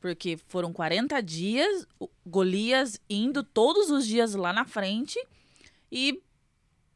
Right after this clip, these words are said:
peitando os cara. E falando, "E aí? Quem que vem? Vocês não são ninguém." E, assim,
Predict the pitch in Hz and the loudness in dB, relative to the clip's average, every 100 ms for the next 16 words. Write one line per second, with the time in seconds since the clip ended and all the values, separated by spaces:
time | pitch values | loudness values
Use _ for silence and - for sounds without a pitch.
0 | _ _ _ _ 320 370 - 320 339 453 | _ _ _ _ -2 -2 0 0 0 -2
1 | 466 - 508 494 339 226 208 247 247 269 | -4 0 4 4 4 4 2 -2 -6 -4
2 | 311 539 622 587 403 277 - - _ _ | -2 2 2 4 2 2 -2 -18 _ _
3 | - _ - 554 605 523 311 285 226 170 | -20 _ -8 -6 -2 -2 2 0 0 -4
4 | 143 - _ _ _ _ _ 494 508 523 | -8 -16 _ _ _ _ _ 0 0 0
5 | 508 508 508 494 349 339 370 381 349 190 | -6 -6 -6 -4 -2 -2 -4 -8 -6 -6
6 | 156 - _ - _ 247 277 302 330 285 | -6 -14 _ -20 _ -4 0 2 0 -2
7 | 214 | -4